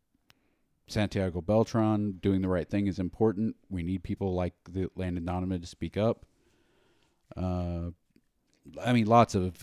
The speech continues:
you know, this is bigger than, than the playoffs. Uh, lots of different fan groups chimed in.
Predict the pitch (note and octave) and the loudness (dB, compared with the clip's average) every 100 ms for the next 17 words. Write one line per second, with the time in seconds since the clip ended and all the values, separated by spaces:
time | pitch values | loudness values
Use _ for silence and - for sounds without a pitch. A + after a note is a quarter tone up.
0 | - G2 F2+ E2+ G2+ F#2+ E2 G2+ F2 F#2+ | -6 -2 -2 -2 -2 -4 -4 -2 0 2
1 | F2+ F2+ F2 F2 F2 F2 - _ _ _ | 2 0 -2 -4 -4 -8 -10 _ _ _
2 | F#2+ F#2+ F2+ E2 - B2+ A#2+ A2 G#2 G2+ | -8 -4 -4 -4 2 6 6 6 2 0
3 | - - - _ _ _ _ _ _ _ | -6 -16 -20 _ _ _ _ _ _ _
4 | - D#2 - F#2+ A2 - G2+ A2 G#2 E2+ | -10 -10 -6 0 2 2 0 0 0 -6
5 | - G#2+ A2 G#2 A2 G2 - A2 G#2+ G2 | -4 0 0 2 0 -2 -2 2 2 2
6 | G#2+ G#2 G#2 | 2 2 0